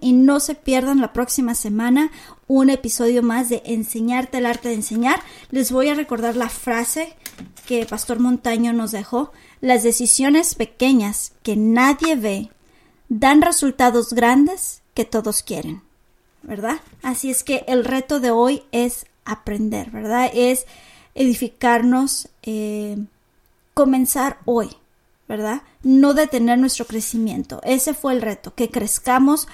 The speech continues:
como personas, que crezcamos como hijos de Dios, que crezcamos como maestros, ¿verdad? Y bueno, acuerden, nuestra frase es, "Cuando aprender sea un placer, entonces y solo entonces enseñar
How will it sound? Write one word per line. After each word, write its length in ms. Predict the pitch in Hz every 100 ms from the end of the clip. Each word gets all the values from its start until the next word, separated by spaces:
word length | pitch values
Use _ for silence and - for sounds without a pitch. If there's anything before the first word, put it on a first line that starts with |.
| - - -
como 260 | 262 233
personas, 580 | - 208 - 277 285 339
que 120 | - 247
crezcamos 760 | 220 - 240 240 247 262 - - - _ _
como 280 | - 240 233
hijos 280 | 254 302 285
de 120 | 240
Dios, 300 | 233 247 302
que 120 | 262
crezcamos 640 | 233 220 - 233 233 262 -
como 260 | - 220 214
maestros, 600 | 208 220 226 - - -
¿verdad? 280 | 196 254 311 - _ _ _ - -
Y 100 | 254
bueno, 380 | 226 165 190 -
acuerden, 600 | 226 220 262 247 214 214
nuestra 260 | 220 233
frase 600 | 214 254 254 262 339 - 240
es, 180 | - -
"Cuando 380 | - 254 247 233
aprender 460 | 220 - 208 233 285
sea 160 | 294
un 80 | 277
placer, 420 | 262 220 269 320 -
entonces 1000 | 220 214 - - 262 320 339 392 392 - -
y 100 | 226
solo 520 | 208 - - 262 262
entonces 640 | 233 220 247 269 285 339 330
enseñar 500 | 233 220 220 254